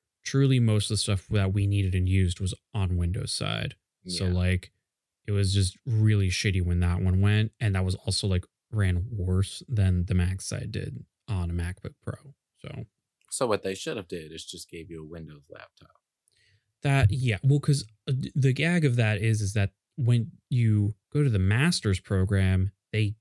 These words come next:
Speaker 1: gave you a Windows computer. <laughs> Like, so it was like, really, who is the
Speaker 2: Girl,
Speaker 1: MacBook
Speaker 2: bye.
Speaker 1: for?
Speaker 2: Girl, bye.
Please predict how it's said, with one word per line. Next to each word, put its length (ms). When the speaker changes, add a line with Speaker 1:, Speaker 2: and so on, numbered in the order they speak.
Speaker 1:
gave 320
you 180
a 40
Windows 420
computer. 720
<laughs> 400
Like, 200
so 340
it 80
was 260
like, 180
really, 260
who 280
is 260
the 520
Speaker 2:
Girl, 280
Speaker 1:
MacBook 0
Speaker 2:
bye. 460
Speaker 1:
for? 380
Speaker 2:
Girl, 220
bye. 300